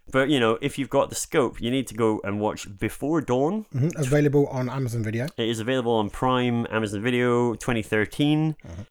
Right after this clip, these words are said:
Speaker 1: Bait, twenty fourteen.
Speaker 2: Also on Amazon Video.
Speaker 1: Also available on, on Amazon. I would actually, I think Bait is genuinely a, a British horror masterpiece.
Speaker 2: Yeah,
Speaker 1: I think
Speaker 2: definitely.
Speaker 1: the, the story that he tells in it is, is fairly universal,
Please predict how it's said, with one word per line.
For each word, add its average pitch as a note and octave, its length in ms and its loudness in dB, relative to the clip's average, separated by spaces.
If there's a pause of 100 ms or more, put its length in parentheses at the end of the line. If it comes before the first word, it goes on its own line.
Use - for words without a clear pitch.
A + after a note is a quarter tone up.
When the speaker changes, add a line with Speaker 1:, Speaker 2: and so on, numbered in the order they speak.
(440)
Speaker 1:
Bait, D3+ 460 2 (200)
twenty B2+ 240 0
fourteen. C3+ 640 -4 (180)
Speaker 2:
Also C3 380 2
on B2 100 0
Amazon B2 320 -2
Video. B2 140 0
Speaker 1:
Also C3 220 0
available G#2+ 360 0
on, G#2+ 300 0
on G#2+ 160 2
Amazon. A2 340 2
I A2+ 120 2
would B2+ 140 2
actually, D3+ 600 -2 (500)
I E3 100 2
think D3+ 300 -2
Bait D#3 240 2
is - 200 -4
genuinely G#2 1000 0
a, F#2 60 -6
a F#2+ 40 0
British A#2 440 -2
horror G#2+ 240 2
masterpiece. F#2+ 840 -4
Speaker 2:
Yeah, F3+ 140 2 (440)
Speaker 1:
I G2+ 100 -4
think G2 240 -2
Speaker 2:
definitely. G2+ 280 -4
Speaker 1:
the, F#2+ 60 -8
the G#2+ 80 -4
story G3+ 320 2
that D#3 100 -2
he A2 80 -6
tells A#2 320 -2
in G2+ 80 0
it F#2 120 -2
is, G2 260 -6
is G#2 260 -4 (380)
fairly E3 320 2
universal, A#2+ 760 0